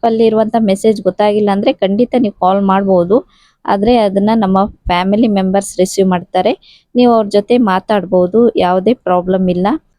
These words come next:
ತುಂಬಾ ಜನ ನನ್ ಸಬ್ಸ್ಕ್ರೈಬರ್ಸ್ ಮಾತಾಡ್ಬೇಕು, ಡೌಟ್ ಎಲ್ಲ ಕ್ಲಿಯರ್ ಮಾಡ್ಕೊಳ್ಬೇಕು ಅಂತ ಕಾಲ್ ಮಾಡ್ತಾನೆ ಇರ್ತಾರೆ.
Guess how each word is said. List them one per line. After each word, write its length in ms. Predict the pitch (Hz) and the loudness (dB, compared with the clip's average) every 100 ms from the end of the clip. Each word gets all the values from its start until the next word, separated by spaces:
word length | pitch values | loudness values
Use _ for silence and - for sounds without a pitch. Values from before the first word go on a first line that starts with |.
| _ | _
ತುಂಬಾ 240 | 214 220 240 | 0 2 4
ಜನ 200 | 240 233 | 2 2
ನನ್ 180 | 226 202 | 2 0
ಸಬ್ಸ್ಕ್ರೈಬರ್ಸ್ 680 | 202 - - 214 202 202 - | -2 -6 -4 -4 -2 -4 -2
ಮಾತಾಡ್ಬೇಕು, 840 | 208 185 180 202 190 190 185 180 190 190 - _ 202 | 0 0 0 -2 -2 -4 -4 -2 -2 -2 -10 _ -4
ಡೌಟ್ 220 | 214 214 | -2 -2
ಎಲ್ಲ 120 | 220 | -2
ಕ್ಲಿಯರ್ 340 | 226 214 208 247 | -2 0 0 0
ಮಾಡ್ಕೊಳ್ಬೇಕು 600 | 202 202 202 196 196 196 | -4 -2 -2 -2 -2 -2
ಅಂತ 220 | 196 190 240 | -4 -2 -4
ಕಾಲ್ 240 | 180 180 190 | -2 0 0
ಮಾಡ್ತಾನೆ 540 | 185 175 - 196 202 208 | 0 -2 -4 -2 0 0
ಇರ್ತಾರೆ. 480 | 208 190 196 185 196 | 0 -2 -2 0 0